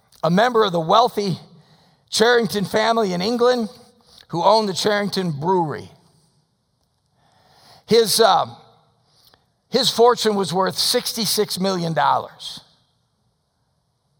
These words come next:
back in the late eighteen hundreds, just before the turn of the century. One night he was walking along a London street with a few of his friends, and the door of a pub flew open.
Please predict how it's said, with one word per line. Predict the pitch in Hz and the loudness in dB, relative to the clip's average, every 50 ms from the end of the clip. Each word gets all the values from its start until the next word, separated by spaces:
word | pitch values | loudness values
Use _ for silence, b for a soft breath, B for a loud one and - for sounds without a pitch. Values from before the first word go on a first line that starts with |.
| _ - | _ -6
back | 143 135 131 - | -6 -6 -6 -8
in | 139 131 | -10 -8
the | 123 | -6
late | 135 143 143 143 | -6 -6 -6 -6
eighteen | 135 131 - - 123 117 | -10 -12 -12 -12 -10 -8
hundreds, | 117 131 135 127 110 92 - - - - - - _ _ _ _ _ _ _ _ _ _ _ _ _ _ _ _ _ _ _ _ _ _ _ _ _ _ _ _ _ | -6 -6 -6 -8 -10 -14 -12 -14 -14 -14 -14 -18 _ _ _ _ _ _ _ _ _ _ _ _ _ _ _ _ _ _ _ _ _ _ _ _ _ _ _ _ _
just | - - 131 - | -12 -12 -12 -10
before | - 135 - - 135 127 | -12 -14 -10 -8 -8 -8
the | 117 110 | -8 -10
turn | - - 131 131 | -12 -12 -10 -10
of | 123 107 | -10 -10
the | 107 | -10
century. | - - 127 127 113 - 113 - - - _ _ _ _ _ _ _ _ B B B B B B B B B B B B B B B | -8 -8 -8 -10 -10 -12 -16 -16 -20 -20 _ _ _ _ _ _ _ _ B B B B B B B B B B B B B B B
One | 180 269 302 311 | 4 4 6 6
night | 302 302 277 269 | 4 4 4 2
he | 240 | 0
was | 214 202 190 143 | -2 -2 -2 2
walking | 185 233 262 269 262 - 233 208 | 4 4 4 4 4 0 -4 -2
along | 190 196 208 208 214 208 208 202 170 143 - - | 0 2 4 4 6 4 4 2 0 -6 -8 -4
a | - 170 | -4 0
London | 180 202 226 240 202 196 185 | 2 2 2 2 0 -4 -4
street | - - - 226 233 220 170 | -4 -4 -4 -6 -6 -6 -6
with | 165 156 | -8 -8
a | 160 | -8
few | 151 - 208 208 190 | -8 -6 -6 -6 -6
of | 175 | -6
his | 160 151 - | -6 -8 -8
friends, | - - 202 196 190 165 147 131 - - - - - _ _ _ _ _ _ _ _ _ _ _ _ _ _ _ _ _ _ _ _ _ _ - | -4 -4 -4 -4 -4 -4 -6 -6 -8 -8 -10 -18 -20 _ _ _ _ _ _ _ _ _ _ _ _ _ _ _ _ _ _ _ _ _ _ -10
and | 139 151 | -8 -8
the | 147 139 | -8 -6
door | 123 165 175 180 175 | -4 -2 -2 -2 -2
of | 160 | -4
a | 151 | -4
pub | 151 - - 185 185 175 147 123 | -8 -4 -2 0 0 0 -2 -8
flew | - - - 156 175 170 170 | -14 -14 -10 -8 -6 -2 0
open. | 175 180 165 - 117 98 | 0 -2 -2 -4 -12 -20